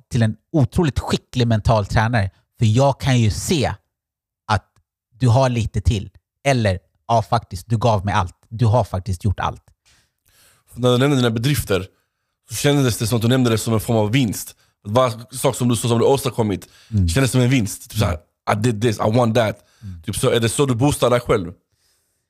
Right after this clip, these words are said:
Speaker 1: Eh,
Speaker 2: För att hålla din
Speaker 1: ja.
Speaker 2: egna motivation uppe?
Speaker 1: Ja, faktiskt. För att jag, jag, jag går in med inställningen, om jag ska göra någonting,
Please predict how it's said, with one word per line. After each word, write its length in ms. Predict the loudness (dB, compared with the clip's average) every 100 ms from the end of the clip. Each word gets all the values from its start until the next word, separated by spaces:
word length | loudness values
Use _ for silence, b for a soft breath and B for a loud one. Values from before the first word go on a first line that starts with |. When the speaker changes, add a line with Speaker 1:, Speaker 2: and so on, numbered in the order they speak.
| _ _ _
Speaker 1:
Eh, 1300 | 0 2 4 2 2 2 2 2 2 2 2 0 -2 -6 _ _ -8
Speaker 2:
För 80 |
att 40 | 0
hålla 140 | 2
din 180 | 2 0 0
Speaker 1:
ja. 80 | 0
Speaker 2:
egna 160 | 2
motivation 480 | 2 2 0 2 0
uppe? 260 | 0 -2 -6 _ _ _ -2
Speaker 1:
Ja, 160 | 0 0
faktiskt. 560 | 0 -4 -2 -4 -2
För 80 | -2
att 120 | 0
jag, 160 | 0 0
jag, 240 | 2 2
jag 180 | 2 0
går 140 | 2 0
in 200 | 0 -2
med 100 | 0
inställningen, 680 | 0 0 0 0 2 2 2
om 120 | 2
jag 120 | 2
ska 180 | 0 0
göra 300 | 2 2 2
någonting, 500 | -2 -2 0 -2